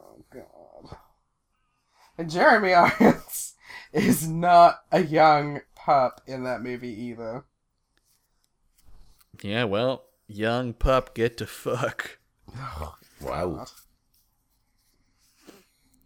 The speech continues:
Speaker 2: Yeah, that's pretty, that's pretty gross. And
Speaker 1: It
Speaker 2: usually I
Speaker 1: is.
Speaker 2: go to a gross place and I'll be like, like, I don't even, it's weird.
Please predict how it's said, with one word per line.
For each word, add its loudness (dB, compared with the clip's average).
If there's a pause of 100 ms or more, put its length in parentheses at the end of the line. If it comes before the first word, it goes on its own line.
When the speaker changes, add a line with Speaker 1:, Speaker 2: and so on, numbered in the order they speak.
Speaker 2:
Yeah, -10
that's -8
pretty, -6
that's -6
pretty -8
gross. -6
And -12
Speaker 1:
It -10
Speaker 2:
usually 0
I -2
Speaker 1:
is. -8
Speaker 2:
go -2
to -2
a -4
gross -6
place -6
and -10
I'll -6
be -6
like, -8 (280)
like, -10
I -2
don't -2
even, -6 (2000)
it's -16
weird. -4